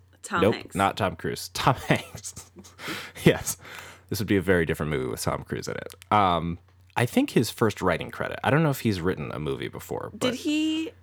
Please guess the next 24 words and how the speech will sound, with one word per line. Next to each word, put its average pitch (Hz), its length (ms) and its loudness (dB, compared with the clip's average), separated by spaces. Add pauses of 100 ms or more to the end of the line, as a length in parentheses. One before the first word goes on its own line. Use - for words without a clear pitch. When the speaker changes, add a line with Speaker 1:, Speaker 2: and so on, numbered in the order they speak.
(140)
Speaker 1:
write, 277 680 -2
like, 233 420 -6
the 226 100 -4
movies 214 280 -4
he 196 160 -8
directed? 180 480 -4 (140)
Speaker 2:
You're 87 180 2
right. 50 180 -4 (280)
You're 78 160 -2
right. 50 180 -2 (300)
Never 90 280 4
mind. 69 280 0 (420)
Um, 87 640 4 (580)
he, 123 200 8 (220)
he's 123 200 8
in 135 80 8
a 127 60 8
new 117 120 8
movie 101 240 6
called 90 240 4
Greyhound, 80 600 4 (220)
where 104 140 6
he 131 160 6
plays 110 340 6